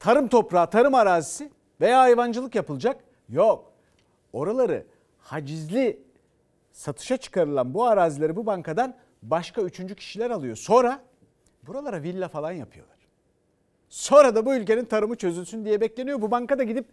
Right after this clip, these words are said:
denetlemiyor. Ha, o banka tabii bu arada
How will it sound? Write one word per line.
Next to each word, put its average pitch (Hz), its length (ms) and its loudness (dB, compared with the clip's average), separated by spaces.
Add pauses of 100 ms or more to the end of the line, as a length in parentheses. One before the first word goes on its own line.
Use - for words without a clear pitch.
(600)
denetlemiyor. 226 560 -4 (120)
Ha, 302 280 4
o 269 80 -2
banka 277 280 2
tabii 269 280 0
bu 277 100 4
arada 214 400 4